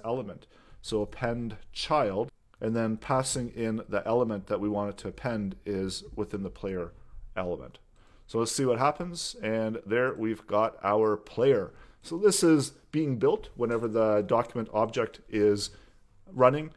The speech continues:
And we did have some starter code, but I am gonna do a quick walkthrough in order to add keyboard event listeners. And the only event listener that we're adding to the document object,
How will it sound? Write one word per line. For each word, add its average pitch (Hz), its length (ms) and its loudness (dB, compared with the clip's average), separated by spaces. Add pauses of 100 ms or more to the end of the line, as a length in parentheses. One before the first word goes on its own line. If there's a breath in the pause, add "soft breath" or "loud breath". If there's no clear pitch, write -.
(140)
And 127 100 -4
we 131 60 4
did 170 160 4
have 180 160 2
some 170 160 -6
starter 127 380 -2
code, 185 280 -8
but 110 140 0
I 110 140 2
am 117 100 -4
gonna 110 160 -2
do 107 160 2
a 104 80 2
quick 120 280 -4
walkthrough 120 720 -2 (340 loud breath)
in 120 220 -2
order 113 280 6
to 117 240 -4
add 104 380 0
keyboard 113 580 0
event 113 280 -6
listeners. 160 480 -8 (200 soft breath)
And 123 300 2
the 139 100 6
only 185 160 6
event 147 220 4
listener 127 260 -2
that 117 140 0
we're 110 200 4
adding 110 340 2
to 101 340 -2
the 95 120 -6
document 110 520 -2
object, - 460 -6